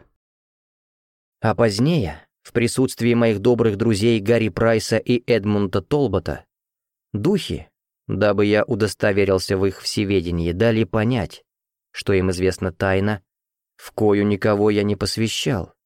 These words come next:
даже супругу мою Джейн. Всем этим они развеяли подозрения, какие могли возникнуть у меня относительно обитателей иного мира.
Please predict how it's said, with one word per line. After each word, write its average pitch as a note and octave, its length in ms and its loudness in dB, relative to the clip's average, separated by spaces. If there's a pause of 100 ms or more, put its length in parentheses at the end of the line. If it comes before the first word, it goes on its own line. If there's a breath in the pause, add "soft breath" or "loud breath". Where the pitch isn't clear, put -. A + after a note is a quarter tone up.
(100)
даже G#2 340 0
супругу G#2+ 480 -2
мою E2+ 260 0
Джейн. F#2 460 -4 (640)
Всем A2+ 360 0
этим A2 280 0
они A2 160 0
развеяли G2+ 500 0
подозрения, G#2 720 0
какие G#2 320 0
могли G2+ 260 0
возникнуть G2 560 0
у G2 40 0
меня G2+ 220 0
относительно G2+ 680 -2
обитателей G2 720 -2
иного F#2+ 280 0
мира. F#2 580 -4